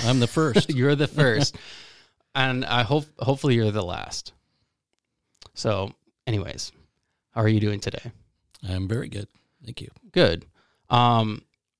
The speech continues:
Speaker 2: so tell me a little bit about yourself. Are you, you're originally from the Lansing area?
Speaker 1: Went to Waverly High School. I still
Speaker 2: Oh.
Speaker 1: live just,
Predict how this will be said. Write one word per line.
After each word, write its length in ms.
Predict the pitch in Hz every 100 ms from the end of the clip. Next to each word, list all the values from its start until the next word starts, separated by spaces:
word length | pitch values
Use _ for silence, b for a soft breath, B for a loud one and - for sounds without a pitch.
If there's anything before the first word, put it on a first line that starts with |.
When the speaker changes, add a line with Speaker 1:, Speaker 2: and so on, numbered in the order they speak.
| _
Speaker 2:
so 320 | - 151 139 -
tell 220 | - 226
me 100 | 160
a 40 |
little 160 | 110 -
bit 80 | 92
about 140 | -
yourself. 460 | - - - - _ _ -
Are 80 | 127
you, 280 | 120 120 - 113 -
you're 180 | 131
originally 320 | 127 131 135 120
from 400 | - 123 131 123
the 100 | 117
Lansing 360 | 113 110 120
area? 380 | 101 92 92 98 131 - _
Speaker 1:
Went 140 | 98 98
to 60 |
Waverly 300 | 101 98 110 107
High 120 | 110
School. 420 | - 113 120 143 - _ _ - _ _ _ -
I 40 | 110
still 280 | 120 120
Speaker 2:
Oh. 20 | 113
Speaker 1:
live 380 | 107 113 107 -
just, 340 | 104 113 -